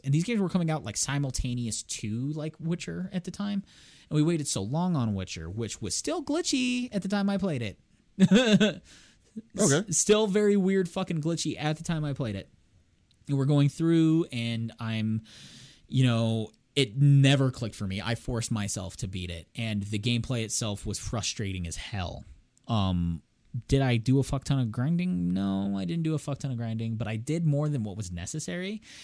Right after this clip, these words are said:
Speaker 1: and I was much higher than the level needed to beat the main story. And there were sequences in that game, there's travel in that game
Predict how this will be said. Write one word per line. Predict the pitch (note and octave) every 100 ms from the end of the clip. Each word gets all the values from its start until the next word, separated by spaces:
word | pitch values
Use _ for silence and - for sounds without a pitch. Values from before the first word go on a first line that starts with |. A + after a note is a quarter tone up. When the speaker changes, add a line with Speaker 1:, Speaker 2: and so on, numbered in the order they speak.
| - -
Speaker 1:
and | C3+
I | B2
was | A#2+ B2
much | C3 C3+ E3+
higher | - C#3 C#3
than | C3+
the | A#2+
level | A2 A#2 A2
needed | G#2 G2+ A#2+ C3
to | A#2+
beat | F#2+ G2 -
the |
main | G#2+ B2+
story. | C3 F2 D3+ D#3+ F3+ - - - A2+
And | C3+
there | D3
were | C3
sequences | - - A#2 C3 C3 B2 C3 B2
in | - G#2+
that | A2 F2+
game, | A2 A2+
there's | A2+ -
travel | - - A2 G#2 A#2 C#3+
in | C#3+ D#3+
that | D3+ D3
game | D3+ D#3+ E3